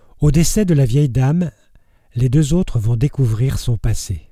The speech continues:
C'est un film très étrange, plein de mystères,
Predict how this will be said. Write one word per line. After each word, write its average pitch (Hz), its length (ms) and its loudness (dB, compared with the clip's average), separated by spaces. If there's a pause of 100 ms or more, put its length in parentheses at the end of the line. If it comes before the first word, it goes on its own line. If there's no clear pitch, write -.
(1000)
C'est - 220 -4
un 147 80 4
film 160 260 2
très 175 320 -2
étrange, 147 720 0 (300)
plein 160 180 0
de 165 140 2
mystères, 135 640 -2